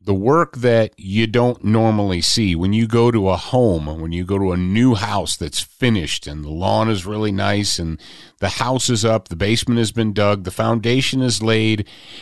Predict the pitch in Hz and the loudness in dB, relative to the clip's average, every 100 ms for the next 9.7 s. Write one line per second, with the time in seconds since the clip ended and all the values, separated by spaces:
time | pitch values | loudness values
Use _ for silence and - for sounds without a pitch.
0 | - 160 208 214 196 175 143 - 240 220 | -6 -2 0 2 2 2 0 0 2 0
1 | - - - - - - - 92 156 160 | 0 -4 -8 -20 -20 -20 -6 -2 2 2
2 | 214 135 107 120 117 107 98 92 170 135 | 4 4 2 2 0 0 -2 0 0 0
3 | - 101 - - 104 92 92 110 120 120 | -2 -4 -6 -8 -6 -4 -2 0 2 0
4 | 101 107 131 165 139 170 147 107 - 160 | 0 -2 0 -2 2 2 2 0 2 2
5 | 175 80 78 110 - _ _ _ _ _ | 2 0 -2 -8 -16 _ _ _ _ _
6 | _ _ - 104 127 123 76 71 71 71 | _ _ -4 0 0 0 -6 -8 -8 -6
7 | 92 92 92 107 104 123 147 87 80 - | -2 2 2 2 0 0 0 -4 -10 -12
8 | _ _ _ _ _ _ 104 107 101 98 | _ _ _ _ _ _ 0 2 2 2
9 | 107 95 123 175 110 - | 0 2 4 4 2 -2